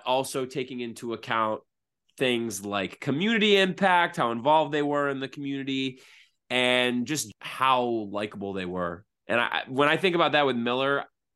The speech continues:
there's very few guys I think that fit into that mold along with him. I think from, you know, the oh five to oh seven era,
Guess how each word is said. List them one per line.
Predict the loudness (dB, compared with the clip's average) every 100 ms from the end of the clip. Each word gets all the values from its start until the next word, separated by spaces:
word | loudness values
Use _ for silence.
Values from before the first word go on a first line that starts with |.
| _ _
there's | -6 -2 -2
very | -2 0 0
few | 0 -2
guys | -2 -2 -4
I |
think | -8 -8
that | -8 -8
fit | -10
into | -6 -2
that | -2 -2
mold | -4 -2 -2 -4 -8 _ _ -2
along | 2 4 2
with | 0
him. | 0 0
I | 0
think | -2 -4 -6
from, | 0 2 2 0 -6 -12 _ _ _ _ _ _ _
you | -2
know, | 2 2
the | 2
oh | 0 2 0
five | 0 0 0 -2
to | -2
oh | -4
seven | -2 -4 -4 -4
era, | -6 -4 -2 -2 -2 -4